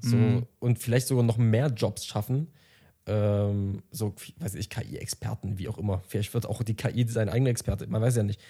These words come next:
Speaker 2: Ja.
Speaker 1: Ähm, aber eine K I muss ja eben auch, ist ja im Endeffekt auch bloß ein Werkzeug, sag ich mal.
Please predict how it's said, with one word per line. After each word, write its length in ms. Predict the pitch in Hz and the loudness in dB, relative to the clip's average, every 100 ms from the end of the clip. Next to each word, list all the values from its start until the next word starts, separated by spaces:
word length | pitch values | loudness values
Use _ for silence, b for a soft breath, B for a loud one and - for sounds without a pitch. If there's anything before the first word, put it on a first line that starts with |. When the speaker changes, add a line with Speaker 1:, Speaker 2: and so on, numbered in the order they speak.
| B | B
Speaker 2:
Ja. 580 | 117 117 113 107 104 98 | 2 4 4 4 4 4
Speaker 1:
Ähm, 240 | 98 98 92 _ _ _ _ _ _ _ | 2 0 -2 _ _ _ _ _ _ _
aber 720 | 107 107 110 113 110 110 107 - _ _ _ _ _ | 2 4 6 4 4 2 0 -8 _ _ _ _ _
eine 180 | 117 120 | 2 2
K 180 | 120 120 | 0 -4
I 240 | 131 151 156 | -2 0 2
muss 280 | 123 135 | 2 2
ja 100 | 127 | 0
eben 260 | 123 113 - | 0 -2 -4
auch, 540 | - 117 127 123 - _ _ _ _ _ _ _ _ _ _ | -2 0 0 -4 -16 _ _ _ _ _ _ _ _ _ _
ist 140 | 117 135 | 0 2
ja 80 | |
im 240 | 120 120 120 | 2 2 2
Endeffekt 420 | 110 123 127 - | 2 0 0 -4
auch 80 | 123 | -4
bloß 200 | 123 113 | -2 0
ein 60 | |
Werkzeug, 460 | 98 110 - 95 87 | 0 -2 -2 -6 -6
sag 160 | - - | -8 -8
ich 140 | - | -8
mal. 200 | 95 90 | -8 -10